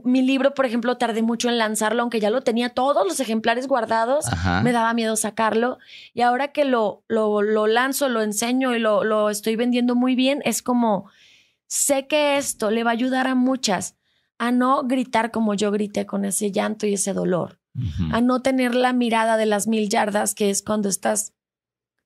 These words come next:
Speaker 1: como ido, viendo un punto fijo, porque
Speaker 2: Mm.
Speaker 1: realmente caíste en una trampa como de un oso,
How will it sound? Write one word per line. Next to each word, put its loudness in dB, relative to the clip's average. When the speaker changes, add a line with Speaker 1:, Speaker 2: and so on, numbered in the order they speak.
Speaker 1:
como 2
ido, 0
viendo 2
un 0
punto 0
fijo, -2
porque -2
Speaker 2:
Mm. -2
Speaker 1:
realmente 0
caíste -4
en 0
una 0
trampa -2
como -2
de 0
un 2
oso, -4